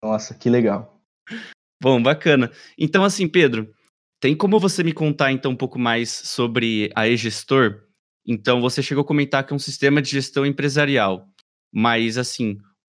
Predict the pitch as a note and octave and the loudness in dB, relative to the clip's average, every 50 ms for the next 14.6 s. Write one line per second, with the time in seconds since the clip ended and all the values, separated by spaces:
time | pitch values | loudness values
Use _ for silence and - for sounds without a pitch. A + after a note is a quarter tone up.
0 | _ _ _ _ _ B2 B2 A#2+ B2 A#2+ A#2 A#2 A2+ B2+ E3 G3 G3+ G#3+ G3 G3 | _ _ _ _ _ 0 2 2 2 2 0 2 0 0 0 0 -2 -2 0 2
1 | E3+ D#3+ D#3 C#3 C#3+ C3+ C#3+ C#3+ - C3 C#3 D3 C#3 C#3 - - A2+ A2 G#2 A#2 | 2 2 2 0 0 -2 -2 0 2 0 0 0 -2 -4 -2 -2 -2 0 0 0
2 | B2 C#3+ D3+ C#3 - - G#2+ G2+ _ _ _ - D3+ D3+ D#3+ D3+ E3+ D#3 D3+ C3 | 0 0 0 0 -2 -10 -12 -16 _ _ _ -2 0 0 0 0 2 0 0 0
3 | D3 C#3 - - C#3+ C3+ C3 B2 C#3 C#3 C#3 B2+ C3 C3 A2 A2+ C#3 D3+ D3+ C#3 | -2 -6 -2 0 0 0 2 2 0 0 0 -2 -2 -2 0 0 2 2 2 2
4 | B2+ A#2 A2+ - C3+ C3 C3+ - D3+ C3 C3 C3 B2 B2+ B2+ A#2+ A#2+ B2 A#2+ A2 | 2 0 -2 -4 -4 -4 -2 -4 -4 -2 -2 -2 -2 -2 -4 -4 -4 -6 -2 0
5 | A#2+ A#2 A#2 - A#2+ G#2+ A2 A2 G#2+ G#2+ G#2+ G#2 G2+ G2 - G#2 _ _ _ _ | -2 -2 -2 -4 -6 -4 -4 -4 -4 _ -6 -8 -8 -8 -10 -16 _ _ _ _
6 | _ _ _ _ - F2 F2 G#2+ C3 A#2 B2+ - - - - - - _ _ _ | _ _ _ _ -4 -2 -2 0 -2 -4 -6 -10 -20 -20 -20 -20 -20 _ _ _
7 | - A2+ A2 A2+ A#2 A#2 - - - C#3 D3 E3+ D#3+ G#3 G3 G3+ F#3+ G3+ G3 - | -2 0 2 4 4 4 2 2 2 4 4 4 6 6 6 6 6 4 4 4
8 | - D3 D3+ D#3 F3 F3 E3+ - - F3+ - - - C3+ C#3 D3 D3+ C#3+ D3 C#3+ | 2 2 4 4 4 2 0 0 -2 -4 -4 0 0 0 0 0 -2 -2 -2 -4
9 | C3+ C3+ B2+ C3 C3+ C#3+ C#3+ B2+ A#2+ A#2 G#2+ G#2+ G#2+ A2+ - - C#3+ C3+ C3+ - | -4 -2 -2 -2 0 0 0 0 2 2 2 2 0 0 -2 -4 -6 -6 -2 0
10 | G#2+ G2 G#2+ C3 D#3 E3+ F3 - _ - C#3 C#3 C#3 C3 B2+ B2+ - C3+ - D#3+ | 2 2 2 2 0 -2 -4 -6 _ -4 -2 0 0 2 2 2 2 0 -2 -4
11 | E3 D#3+ - D#3+ - D3+ D3+ D#3 D3+ D3 E3+ E3 E3 - F2+ F2 F2 E2+ F2 - | -4 -4 -4 -6 -4 -2 0 0 2 2 0 0 0 -2 -2 -2 -2 -4 -6 -6
12 | - - F#3 F#2+ _ _ - - - - - - _ _ _ - A2+ A2 - C3 | -6 -8 -8 -10 _ _ -20 -20 -20 -20 -20 -20 _ _ _ 4 4 6 6 2
13 | C3 C#3+ D3 - - - _ _ - - - C3+ C3+ - F#3+ E3+ D#3 C3+ B2+ D3+ | 2 4 2 0 -2 -4 _ _ -4 0 0 -2 2 2 2 2 4 4 4 2
14 | F3+ - F#3 D#3 D3+ D3+ C#3 - - C#3 - - | 2 2 0 0 0 0 -2 -4 -8 -10 -12 -14